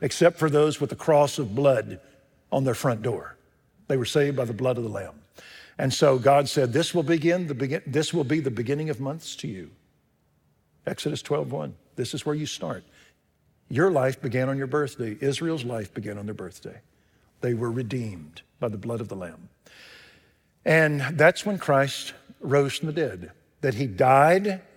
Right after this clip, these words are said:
on the day that the Lamb was slain. And he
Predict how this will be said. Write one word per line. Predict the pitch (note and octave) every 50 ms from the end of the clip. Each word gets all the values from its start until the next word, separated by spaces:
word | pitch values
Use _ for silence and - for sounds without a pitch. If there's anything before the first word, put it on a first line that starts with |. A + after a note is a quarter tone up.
| _ _ _ _ _ _ _ -
on | C3+ C3
the | B2+
day | G#2 C3 C3+ C#3 D3
that | D3+ C#3 B2+ - -
the | C#3 C3 B2+ B2 C3 - -
Lamb | B2 B2 C3+ C3+ C#3+ D3+ D#3
was | D3 C3
slain. | - - - E3+ D#3+ D3 B2 F2 E2 D#2 C#2+ - _ _ _ _ _ _ _ _ _ _ _ _ _ _ _ _ _ _ -
And | - C3+ A#2+
he | C3 C3+ B2+ B2 A#2 A#2+ C3+